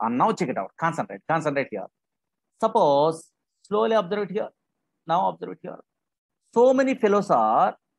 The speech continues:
whenever, okay, maybe, okay, up to now we are not starting a Oracle, just observe it here. Whenever they are starting a Oracle, some usernames they are typing only. Okay, in academic career side, otherwise in a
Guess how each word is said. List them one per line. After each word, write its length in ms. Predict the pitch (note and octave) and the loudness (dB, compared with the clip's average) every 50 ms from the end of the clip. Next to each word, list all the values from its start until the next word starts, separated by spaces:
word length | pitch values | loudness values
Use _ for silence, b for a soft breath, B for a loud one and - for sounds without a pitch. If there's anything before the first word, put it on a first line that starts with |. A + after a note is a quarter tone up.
| _ - | _ -2
whenever, 460 | D#3+ F#3 G3+ G#3+ G#3+ G#3 G3+ G#3 G3+ F3+ | -2 0 0 0 0 0 0 -2 -2 -4
okay, 220 | D3 - F#3+ E3+ _ _ _ - | -6 -8 -8 -12 _ _ _ -8
maybe, 420 | D3 D3+ F3 E3 E3+ E3+ E3+ _ - C3 | -6 -6 -4 -4 -4 -6 -8 _ -12 -10
okay, 380 | B2+ B2+ - C#3+ C3 B2+ B2+ | -8 -6 -4 -2 -2 0 0
up 160 | B2 A#2 - _ | -2 -4 -6 _
to 80 | - F3 | -6 -4
now 120 | E3+ F3+ | -4 -2
we 100 | E3+ E3 | -2 0
are 80 | D#3 C#3+ | 0 0
not 220 | C3+ D3 E3+ E3 | 0 -2 -4 -4
starting 400 | - - C#3+ C#3+ C3+ D3 D3 D3 | -4 -4 -4 -4 -4 -6 -6 -6
a 40 | C#3+ | -4
Oracle, 440 | C3+ C3 A#2+ A2+ - - E3+ G#3 G3 E3 | -4 -4 -4 -6 -8 -10 -12 -12 -10 -8
just 220 | F#3+ G3+ G3 - - F#3 - - - | -8 -8 -6 -6 -8 -8 -6 -4 -6
observe 300 | C3 A#2+ C3 E3 E3 D#3+ | -6 -4 -2 -4 -4 -4
it 60 | D#3+ - | -4 -4
here. 320 | C3+ C3+ B2 A#2 B2+ B2+ | -2 -2 0 0 -2 -2
Whenever 380 | B2+ D3+ E3+ G3 G#3 G#3+ A3 G#3+ | -2 -2 -2 -2 -2 -4 -4 -4
they 100 | F3 E3+ | -4 -4
are 80 | D#3+ | -6
starting 460 | - _ - D#3 E3 F3 E3+ F3 F3 E3+ | -6 _ -4 -4 -4 -4 -4 -8 -8 -6
a 80 | D3 | -6
Oracle, 520 | C#3 C#3+ D3+ E3+ E3+ - - C3+ A#2+ B2 B2+ - | -4 -2 -2 -4 -4 -6 -8 -10 -10 -10 -10 -10
some 160 | - C#3+ C#3 | -10 -8 -6
usernames 720 | C#3 D3+ G3+ B3 B3+ A3 B3 G#3+ G3 G3 G#3+ A3+ A3+ - - - | -6 -4 -4 -2 0 0 0 -2 -2 -4 -8 -10 -12 -14 -12 -6
they 80 | F3+ F3+ | -4 -4
are 100 | F3 F3 - | -4 -4 -4
typing 320 | D3+ C#3+ C#3+ - D#3+ D3+ C3+ | -4 -4 -4 -6 -10 -8 -6
only. 220 | A#2+ A2+ G#2+ - _ _ _ _ - _ _ _ _ _ _ _ _ _ _ _ - | -6 -8 -8 -12 _ _ _ _ -20 _ _ _ _ _ _ _ _ _ _ _ -10
Okay, 180 | D3 D3 E3 D#3 | -8 -6 -4 -4
in 80 | D3 | -2
academic 460 | C#3+ C#3 C3 D3 C#3+ C#3 C3+ C3+ B2+ - | -2 -2 -2 -2 -2 -2 -4 -6 -8 -10
career 300 | - C3+ B2+ B2+ B2+ A#2+ | -10 -8 -6 -6 -8 -8
side, 400 | A2+ - A#2+ A#2 A#2+ A#2+ A#2+ A#2+ | -8 -8 -6 -6 -4 -4 -4 -4
otherwise 680 | B2+ B2 B2 B2+ B2+ C3 A2+ B2+ B2+ B2 B2+ B2+ B2 A#2+ | -4 -2 -2 -2 -2 -2 -4 -6 -8 -6 -6 -8 -8 -8
in 100 | B2+ | -12
a 60 | B2 | -14